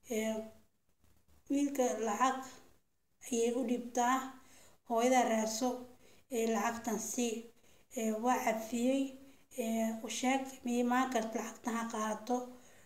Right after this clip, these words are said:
ha ku noolaato. Wiilka lacagta uu qaadaa, hooyadiisu raadi jiray, raadi jiray, raadi jiray. Maray tahay hooyadiisu helay, ee, hooyo waa lacagtan qaado,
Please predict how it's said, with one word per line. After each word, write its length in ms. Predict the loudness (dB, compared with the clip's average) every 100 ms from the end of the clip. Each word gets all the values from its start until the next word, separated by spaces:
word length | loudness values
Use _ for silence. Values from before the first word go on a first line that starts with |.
| _
ha 80 | -6
ku 180 | -2 2
noolaato. 640 | 4 4 4 2 0 -2 -6 -8 -14 -20 _ -20 -20 -20 0
Wiilka 280 | 2 4 2
lacagta 460 | 4 4 2 -2 0
uu 180 | 0 0
qaadaa, 400 | 4 6 6 4
hooyadiisu 520 | 2 0 2 2 2 0
raadi 300 | 2 4 2 0
jiray, 360 | 0 2 2 0 -8 -18 -20 -12
raadi 300 | -2 0 2 0
jiray, 400 | 0 2 2 0
raadi 300 | 0 0 2 0
jiray. 320 | 2 0 0 -8 -18 -20 -20 _
Maray 340 | 0 4 4 2
tahay 280 | 0 0 0
hooyadiisu 420 | 0 2 2 0
helay, 380 | -2 -2 2 2 2 -4 -16 -20 _ _ _ _ -20 -20 _
ee, 420 | -6 -4 -4 -4 -6 -12 -20 -14
hooyo 360 | -4 0 2 2
waa 200 | 0 0 -4 -8
lacagtan 580 | -6 0 0 0 -2 -6
qaado, 420 | -4 -2 0 0